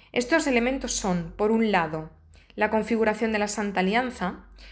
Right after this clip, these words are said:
que es el aspecto militar de los acuerdos, en el que en este aspecto además no quiso intervenir Gran Bretaña,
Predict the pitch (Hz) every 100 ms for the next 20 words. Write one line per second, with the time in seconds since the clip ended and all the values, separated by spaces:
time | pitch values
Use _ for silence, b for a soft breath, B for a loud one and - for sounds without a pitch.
0 | B 240 233 220 208 - 247 233 196 190
1 | 185 185 214 196 185 180 185 - 247 254
2 | 180 302 214 185 180 190 190 - - -
3 | 190 190 196 190 185 185 - 175 180 196
4 | 190 185 196 185 185 180 175 185 190 190
5 | 190 185 175 165 202 233 185 -